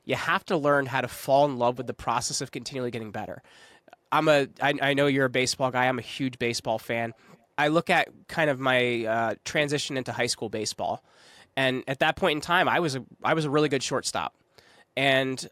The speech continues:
I ran into this issue of, well, the coach's son was also a shortstop. He wasn't a very good shortstop, but he was the coach's son. So <laughs> I then became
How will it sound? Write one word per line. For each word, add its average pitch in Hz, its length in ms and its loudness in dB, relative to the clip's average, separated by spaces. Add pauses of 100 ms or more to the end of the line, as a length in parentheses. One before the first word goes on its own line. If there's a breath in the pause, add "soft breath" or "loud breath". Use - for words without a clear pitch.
I 131 260 2
ran 151 380 2
into 165 240 0
this 147 200 2
issue 151 400 2
of, 123 380 2 (160)
well, 123 100 -2
the 127 60 -6
coach's 175 340 -2
son 185 280 0
was 113 120 -4
also 156 360 2
a 101 40 -4
shortstop. 90 580 -8 (300)
He 151 80 -6
wasn't 240 240 6
a - 20 2
very 180 180 4
good 196 240 4
shortstop, 117 520 -2
but 123 120 -4
he 180 120 -2
was 160 140 0
the 139 80 -2
coach's 135 320 -4
son. 127 260 -2 (480 loud breath)
So 139 500 4 (200)
<laughs> - 180 -20
I 165 200 4
then 175 200 2
became 160 480 0